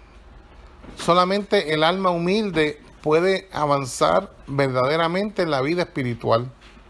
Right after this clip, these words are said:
El orgullo alimenta la falsa ilusión de que nos vemos como realmente somos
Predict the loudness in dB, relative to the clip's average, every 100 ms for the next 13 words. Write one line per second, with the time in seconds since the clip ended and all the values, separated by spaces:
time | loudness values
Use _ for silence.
0 | -20 -20 -20 -20 -20 -20 -20 -20 -20 -20
1 | -20 -20 -20 -20 -20 -20 -20 -20 -6 2
2 | 2 2 0 0 2 0 -2 2 2 2
3 | 2 2 2 0 0 -2 -4 -4 -2 0
4 | 0 -2 -4 -2 -2 -2 -2 -2 -4 -4
5 | -2 0 0 0 -2 -6 -6 -6 -2 0
6 | 0 -4 -8